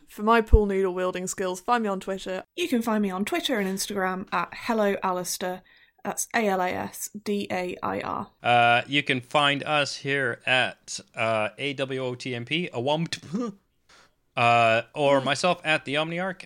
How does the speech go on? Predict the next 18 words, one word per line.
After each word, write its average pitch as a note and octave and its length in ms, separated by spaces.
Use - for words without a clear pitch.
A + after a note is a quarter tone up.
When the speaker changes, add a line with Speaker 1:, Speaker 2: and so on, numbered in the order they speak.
Speaker 2:
Uh, A2 240
you G#2 120
can A2+ 120
also A2 160
catch - 260
me A2 200
on G#2+ 320
Tanked B2+ 320
Up, C3+ 160
the A2 60
podcast A2+ 480
all G#2 80
about F#2+ 260
craft A#2+ 240
beer E3 160
and A3 120
video F2 280
games F#2 560